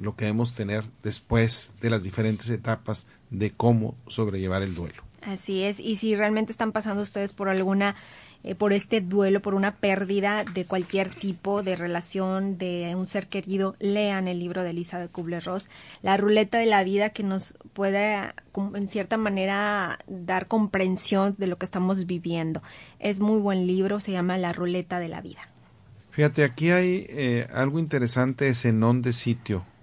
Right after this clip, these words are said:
Speaker 1: un filósofo, dice, "Ninguna pérdida debe sernos más sensible que la del tiempo, puesto que es irreparable".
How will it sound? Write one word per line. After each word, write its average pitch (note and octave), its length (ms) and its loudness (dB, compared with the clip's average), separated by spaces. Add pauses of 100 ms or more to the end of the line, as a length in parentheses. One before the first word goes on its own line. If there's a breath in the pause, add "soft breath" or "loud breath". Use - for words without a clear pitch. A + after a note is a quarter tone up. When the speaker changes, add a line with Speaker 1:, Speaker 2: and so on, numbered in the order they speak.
(240)
Speaker 1:
un A#2 80 0
filósofo, A2+ 600 0
dice, G#2+ 280 0
"Ninguna A#2 640 2
pérdida C#3+ 500 0 (640 soft breath)
debe A#2 360 4
sernos A#2 460 2
más A#2 220 4
sensible A#2 640 0
que - 120 -6
la G#2 120 0
del G2 200 -2
tiempo, A2+ 480 -2 (800)
puesto - 320 -4
que G2 200 -2
es - 140 -4
irreparable". F#2 680 -8